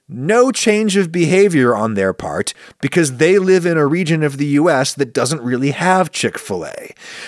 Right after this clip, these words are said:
I mean, Chick-fil-A is in almost every state now, but they are overwhelmingly concentrated in the Southeast. Boycotting Chick-fil-A in Vermont, for example,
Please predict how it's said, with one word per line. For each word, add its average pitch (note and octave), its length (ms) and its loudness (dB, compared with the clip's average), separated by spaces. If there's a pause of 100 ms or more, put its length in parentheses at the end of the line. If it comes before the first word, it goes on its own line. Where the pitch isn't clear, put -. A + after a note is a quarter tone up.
I A3 120 0
mean, A#3 160 0
Chick-fil-A G#3 560 2
is D#3+ 140 4
in D3+ 120 0
almost E3 580 0
every C#3 340 2
state D3 520 -2
now, F2+ 340 -6
but G#2 200 -6
they B2 120 2
are B2+ 140 2
overwhelmingly D3 720 0
concentrated A#2+ 840 -4
in G#2 120 -2
the G#2 80 -2
Southeast. - 760 -2 (400)
Boycotting D3+ 760 0
Chick-fil-A C#3+ 840 0
in C3 280 -4
Vermont, B2 720 -2
for A2+ 280 0
example, G2+ 720 -2